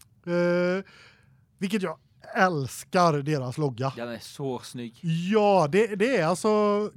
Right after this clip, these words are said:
Speaker 1: kiwifågeln.
Speaker 2: Mm.
Speaker 1: Krossad med en ninja.
Speaker 2: Jajamensan,
Speaker 1: Det
Speaker 2: den, den har, den har en liten sån här, eh, ninjabindel som
Speaker 1: <laughs> Jajamän.
Speaker 2: för, framför ögonen och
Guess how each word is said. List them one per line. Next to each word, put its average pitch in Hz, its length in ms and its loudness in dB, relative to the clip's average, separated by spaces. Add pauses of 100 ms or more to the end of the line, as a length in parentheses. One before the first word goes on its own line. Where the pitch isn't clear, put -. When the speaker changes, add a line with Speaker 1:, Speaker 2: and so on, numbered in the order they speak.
Speaker 1:
kiwifågeln. 165 840 0
Speaker 2:
Mm. 143 180 -12 (840)
Speaker 1:
Krossad 190 400 0
med 175 120 2
en 220 60 4
ninja. 214 360 2 (180)
Speaker 2:
Jajamensan, 208 420 -2
Speaker 1:
Det 226 80 2
Speaker 2:
den, 214 100 2
den 165 120 0
har, 190 120 4
den 156 140 2
har 160 120 0
en 156 80 -4
liten 165 180 -6
sån 170 80 -6
här, 127 480 -4
eh, 131 80 -6
ninjabindel 127 800 -6
som 156 140 -2
Speaker 1:
<laughs> - 60 0
Jajamän. 262 320 0
Speaker 2:
för, - 80 0
framför 160 160 0
ögonen 123 380 -4
och 135 280 -6